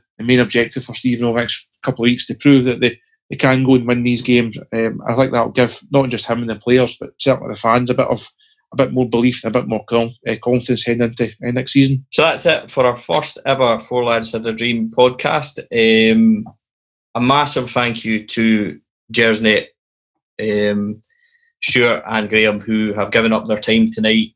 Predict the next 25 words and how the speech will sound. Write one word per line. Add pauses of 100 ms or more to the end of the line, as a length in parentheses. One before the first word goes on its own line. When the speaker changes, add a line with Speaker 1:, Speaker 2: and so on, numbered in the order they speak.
(140)
Speaker 2:
uh, (100)
to
help
us
do
this (120)
and
to
also
offer
us
the
platform. (600)
Um, (500)
the
platform
pod
is
available
on
Acast,
iTunes,
YouTube, (420)
Castbox,
Stitcher,